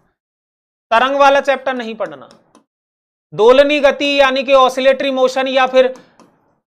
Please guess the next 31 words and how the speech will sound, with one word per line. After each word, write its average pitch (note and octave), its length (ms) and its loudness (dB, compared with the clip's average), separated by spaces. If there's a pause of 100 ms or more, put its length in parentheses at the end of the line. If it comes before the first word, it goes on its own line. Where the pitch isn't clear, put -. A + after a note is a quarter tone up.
सरल C4+ 260 2
आवर्त C4 320 2
गति B3+ 220 -2
ये B3+ 160 0
नहीं A#3 200 -6
पढ़नी G3+ 300 -8
है F3+ 80 -16
आपको, B2 320 -20 (560)
ठीक B3 140 -4
है। D#4 240 0 (480)
इसके A#3 220 -4
अलावा C#4+ 400 4 (500)
केटीजी, C4+ 520 -2 (760)
गैसों A#3+ 440 2
का C#4+ 100 2
अणुगति C4+ 400 0
सिद्धांत, F#3+ 560 -6 (1500)
बहुत A#3 320 2
चैप्टर C#4 340 0
हटाए B3 340 2
गए C4 100 0
हैं C4+ 160 -2
आपके, C4 360 -4 (1120)
ठीक A3+ 180 -8
है। D#4 120 2 (1160)
गैसों A#3+ 360 2
का D4 120 2
अणुगति C#4 400 0
सिद्धांत B3 480 -2
नहीं C#4 180 -4
पढ़ना C4+ 280 -2